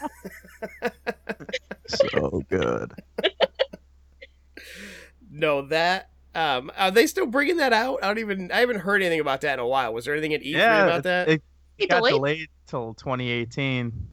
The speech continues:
Speaker 2: They just
Speaker 1: I guess Konami, you know, they're putting all their genius on hold for the
Speaker 2: No,
Speaker 1: time being.
Speaker 2: Konami, there's so, I, that's gotta be the worst video game company, and that says a lot.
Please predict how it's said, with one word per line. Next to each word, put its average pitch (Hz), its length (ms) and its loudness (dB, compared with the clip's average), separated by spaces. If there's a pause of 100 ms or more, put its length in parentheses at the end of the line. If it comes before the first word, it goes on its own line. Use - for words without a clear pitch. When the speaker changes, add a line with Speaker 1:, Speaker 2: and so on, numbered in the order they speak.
(160)
Speaker 2:
They 190 140 -4
just 156 140 0
Speaker 1:
I 135 40 4
guess 143 160 4
Konami, 143 800 2
you 135 120 -10
know, 120 340 -10 (520)
they're 131 100 -8
putting 127 260 2
all 123 180 0
their 127 120 -4
genius 123 520 -4
on 117 120 0
hold 113 420 -2 (160)
for 107 100 -14
the 104 60 -10
Speaker 2:
No, 135 60 -8
Speaker 1:
time 110 260 -8
being. 113 220 -10
Speaker 2:
Konami, 156 400 -12
there's 175 220 -6
so, 208 260 -6
I, - 320 -4
that's 214 360 -2
gotta 185 220 4
be 165 100 -2
the 147 80 -2
worst 143 280 -2
video 127 320 -2
game 123 200 -2
company, 123 340 -6
and 135 80 -2
that 156 140 -4
says 147 240 -2
a 135 60 -4
lot. 117 400 -4